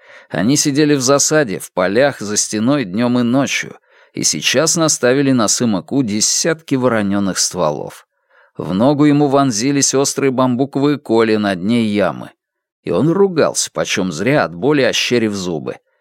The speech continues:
«Вот как встречаете, молодцы!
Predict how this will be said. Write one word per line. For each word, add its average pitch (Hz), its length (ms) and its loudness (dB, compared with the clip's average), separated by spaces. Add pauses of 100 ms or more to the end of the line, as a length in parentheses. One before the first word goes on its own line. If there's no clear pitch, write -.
(500)
«Вот 143 480 -2
как 160 200 0
встречаете, 139 1040 0
молодцы! 117 840 0